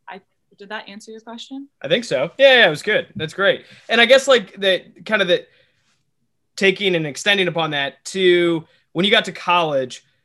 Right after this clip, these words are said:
Speaker 2: did you find yourself being overwhelmed by the other athlete? Like, do you think it was an external thing that changed you, or was it internal that changed you?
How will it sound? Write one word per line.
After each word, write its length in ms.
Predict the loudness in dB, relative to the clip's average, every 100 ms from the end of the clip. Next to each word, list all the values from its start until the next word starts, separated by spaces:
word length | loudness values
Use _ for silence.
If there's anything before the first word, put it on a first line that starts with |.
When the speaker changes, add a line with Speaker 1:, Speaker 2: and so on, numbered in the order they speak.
| _ _ _ -4
Speaker 2:
did 240 | 0 0
you 140 | 0 -2
find 300 | 0 0 0
yourself 480 | -4 -2 -2 0
being 160 | 0 2
overwhelmed 640 | 2 0 -2 0 0 0
by 100 | -2
the 160 | -4 -4 0
other 260 | 2 2 0
athlete? 500 | 0 0 -2 -6 0
Like, 200 | 0 0
do 80 | -4
you 80 |
think 180 | -2 -2
it 60 | 0
was 140 | -2
an 80 | 0
external 480 | -2 -4 -4 -2 -2
thing 200 | -2 -2
that 120 | -2
changed 320 | -4 -4 -4 -4
you, 100 | -2
or 100 | 0
was 180 | -2
it 80 | -2
internal 400 | -4 -2 -2 -2
that 80 | -6
changed 260 | -10 -14
you? 140 | -16